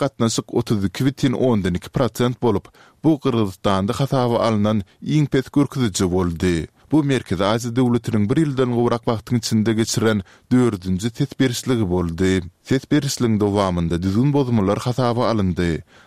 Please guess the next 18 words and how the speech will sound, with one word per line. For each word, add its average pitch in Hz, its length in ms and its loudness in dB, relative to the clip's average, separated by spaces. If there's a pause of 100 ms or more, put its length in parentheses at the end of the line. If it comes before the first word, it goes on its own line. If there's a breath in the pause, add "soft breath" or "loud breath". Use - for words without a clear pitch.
(120 soft breath)
Dalaşga 98 400 0
ýerler 92 420 0
ýa-da 127 260 0
partiýalar 120 640 0 (260 soft breath)
adamlaryň 95 760 0
saýlaw 98 300 0
uçastlyklaryna 120 760 0
mini 143 240 0
awtobuslarda 117 800 0
getirilmegini 107 840 0
ýola 117 380 2
goýdular. 92 500 0 (260)
Mundan 107 420 2
başga 98 320 -2
da 85 60 0
käbir 117 400 0
saýlawçylaryň 117 760 0
bülletenlerini 110 920 0